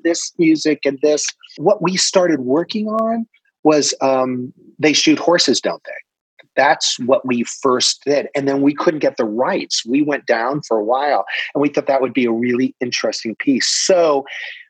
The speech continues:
we sort of based an original idea off that, that idea and said, "Okay, let's do, let's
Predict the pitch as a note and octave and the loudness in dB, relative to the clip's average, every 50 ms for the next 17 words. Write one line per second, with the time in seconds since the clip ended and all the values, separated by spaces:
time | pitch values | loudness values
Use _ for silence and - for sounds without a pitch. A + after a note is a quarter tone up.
0 | _ _ - D#3 F3 E3+ - - - G3 G3+ G#3 G#3 E3 A#2+ - _ - - C#3+ | _ _ -2 0 2 2 2 0 0 0 2 2 0 -2 -4 -8 _ -2 -2 0
1 | D3+ D#3+ D3+ - - - - - C#3 B2+ C3 B2 A#2+ A#2 A#2+ B2+ B2 A#2+ B2 C3 | 2 2 0 -2 -2 -4 -2 -2 0 0 0 -2 -2 -2 -2 -2 -2 -2 -4 -4
2 | B2 B2 B2 A#2 A2+ A#2 A2+ G#2+ G#2 G#2 A#2 A2+ A2+ A2 A2 G#2+ G2+ G2 - - | -2 -2 -2 -2 -2 -2 -4 -6 -6 -4 -2 -2 0 0 2 2 2 0 -2 -4
3 | _ - A#2 G#2+ G#2+ G#2+ G#2+ - - - - A#2+ A2+ G#2+ G#2 G2+ - - - - | _ 0 2 2 2 2 0 -4 -8 -6 0 2 2 2 2 0 0 0 0 0
4 | - - - _ _ _ _ - A2 G#2+ G#2 G2+ A2 A2+ A2 - A2+ G#2+ G2 F2+ | 0 -2 -8 _ _ _ _ -14 -4 0 2 4 4 2 2 2 0 0 0 0
5 | - G#2+ G2+ F#2+ F#2+ F#2+ F#2 - - - A2 G#2 G#2 G2+ G2 F#2 - - A2 G#2 | -2 -2 -2 0 0 0 -2 -4 -6 -6 -6 -6 -6 -6 -4 -2 0 2 2 2
6 | G2+ G2+ - B2 A#2 - - G#2+ G2+ G#2+ A2+ A2 - - - - A2+ A2 G#2+ G#2+ | 2 2 2 0 0 0 0 -2 2 2 2 2 0 -2 -2 0 0 0 2 2
7 | G#2+ G#2 G#2 G2 - _ _ - - _ _ _ _ - C3 B2+ B2+ - - - | 2 2 2 0 -2 _ _ -20 -20 _ _ _ _ -2 0 0 2 2 -2 -2